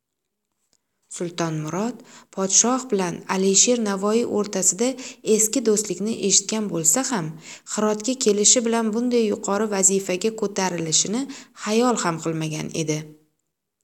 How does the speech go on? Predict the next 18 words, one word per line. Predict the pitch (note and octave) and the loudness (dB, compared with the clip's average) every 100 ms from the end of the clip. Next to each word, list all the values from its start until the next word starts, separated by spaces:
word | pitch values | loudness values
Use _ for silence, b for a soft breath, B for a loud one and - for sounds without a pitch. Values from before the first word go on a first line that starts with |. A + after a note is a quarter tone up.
| _ _ _ _ _ _ - | _ _ _ _ _ _ -8
Shoirlik | - F#3+ F#3 F#3 G#3 A#3 - | -2 2 2 4 2 0 -2
qudratini | F#3+ F#3 F3+ F3+ F#3+ B3+ B3+ B B | 0 0 0 0 0 -2 -4 B B
uning | G3 G#3+ A#3 - | 2 2 2 4
qo'lma-qo'l | A3 A3 A3 A3 B3+ A#3 | 4 6 2 4 4 4
yurgan | G3+ G#3+ G#3+ | 2 2 2
she'rlaridan | G#3 G3 F#3+ F3+ F3+ G3+ G3+ | 2 2 2 2 0 0 -2
bilgan, | E3 E3 E3 E3+ E3+ B B B B - | -2 0 0 -2 -6 B B B B 0
olimligi | G3+ A3 A3+ G#3+ G#3 F#3+ G3 | 4 6 6 4 6 4 4
va | G3 - A#3 | 2 2 4
insoniy | G#3+ A3+ A3+ A#3+ A#3 | 4 4 2 2 2
fazilatlari | G#3+ G#3+ G#3+ G#3 G3+ G3+ A3 | 2 4 2 0 -2 -2 -2
haqida | G#3+ G#3 G#3 A3+ A3+ | -4 -4 -2 -2 0
ayniqsa | B3 B3 A#3 - G3 | 0 0 4 4 4
keyingi | G#3+ G#3 G#3 A3 - | 0 2 0 -2 -2
kunlarda | G#3 G3 F#3+ F3+ G#3+ | 2 2 2 0 -2
hammaning | A#3 C#4 C4+ C4 A#3 A3+ - | -2 0 0 0 0 -2 0
og'zidan | G3+ G3 G3 G#3+ G#3+ | -2 0 0 -2 -2
favqulodda | G3+ G3 - F#3 F3+ G3 | -6 -6 -2 -2 -2 -6